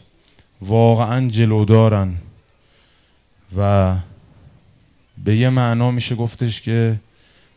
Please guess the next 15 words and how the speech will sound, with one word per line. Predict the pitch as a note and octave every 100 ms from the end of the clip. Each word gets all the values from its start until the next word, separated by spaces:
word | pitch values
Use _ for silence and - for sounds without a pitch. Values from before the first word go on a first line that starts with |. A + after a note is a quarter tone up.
| G#2
مشوق | A2+ - A2+ G#2 A#2+ B2+
مردان، | B2 A#2+ A2+ A2 A#2+ A#2+ G#2+ G2+ F2+ - - _ _ _
آقا | - G#2
پسرها | G2 G#2+ A#2 G#2+ G#2 A#2 A2+
برای | G#2 G#2 G#2+
شرکت | G#2+ G#2+ G2 A#2 A#2+
در | A#2 G#2+
این | G2 G#2+ G#2
تجمعات | G#2+ G2+ G2+ G2 G2 F#2+
خانم‌ها | - G2+ G2+ G2+ G2+
هستن، | G2+ - A2+ B2+ B2 - _ _ _ _ _ _ _ _ -
واقعاً | G#2+ A2 A#2
در | B2 B2
منزل | A#2+ A2+ A2 G2+ B2+ A#2+
هم | B2 B2 A#2+